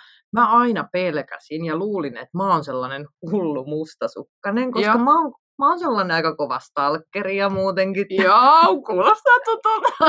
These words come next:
Speaker 2: <laughs> Itsekin
Speaker 1: Niin,
Speaker 2: välillä.
Speaker 1: mä oon aina a-, ja mä oon siis aina kuvitellut, että mä tuun pilaamaan mun ensimmäisen parisuhteen varmaan mustasukkaisuudella.
Speaker 2: Joo.
Speaker 1: Silleen mä oon päässäni ajatellut. Mutta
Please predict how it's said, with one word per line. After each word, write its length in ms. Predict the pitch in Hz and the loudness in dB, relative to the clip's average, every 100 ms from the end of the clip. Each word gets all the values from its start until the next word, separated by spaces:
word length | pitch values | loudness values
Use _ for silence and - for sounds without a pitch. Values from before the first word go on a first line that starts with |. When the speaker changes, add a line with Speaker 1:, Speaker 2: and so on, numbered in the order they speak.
| 311 | 2
Speaker 2:
<laughs> 120 | 320 269 | 2 2
Itsekin 400 | 285 403 392 440 | 2 0 0 0
Speaker 1:
Niin, 60 | - | 2
Speaker 2:
välillä. 280 | 349 339 330 | 2 2 2
Speaker 1:
mä 60 | |
oon 80 | 262 | 4
aina 340 | 294 330 294 254 | 2 2 4 2
a-, 80 | 285 | 2
ja 100 | 226 | 0
mä 140 | 247 | 2
oon 120 | 311 277 | 0 0
siis 140 | 254 | -4
aina 160 | 269 262 | -4 -6
kuvitellut, 580 | 294 285 311 160 151 | -6 -6 -4 -4 -6
että 120 | 139 175 | -8 -10
mä 60 | |
tuun 220 | 175 196 | -8 -8
pilaamaan 640 | 185 285 277 175 156 135 143 | -4 2 2 2 0 -4 -6
mun 120 | 147 | -6
ensimmäisen 680 | 165 185 160 143 123 127 143 | -4 -4 -6 -12 -12 -12 -12
parisuhteen 720 | 156 143 139 - - - 135 131 | -6 -4 -6 -12 -20 -12 -10 -6
varmaan 400 | 147 139 127 131 | -6 -4 -8 -12
mustasukkaisuudella. 1080 | 135 - - - _ _ 143 _ - 147 185 | -16 -18 -18 -18 _ _ -20 _ -14 -6 0
Speaker 2:
Joo. 100 | 190 | 4
Speaker 1:
Silleen 180 | 214 214 | 4 4
mä 60 | |
oon 120 | 175 170 | 0 2
päässäni 460 | 170 151 - 135 | 0 0 -8 -12
ajatellut. 640 | 123 117 117 113 147 165 - _ _ _ _ - | -8 -6 -8 -8 -6 -6 -8 _ _ _ _ -12
Mutta 540 | 339 415 _ - 226 | -10 -10 _ -2 -2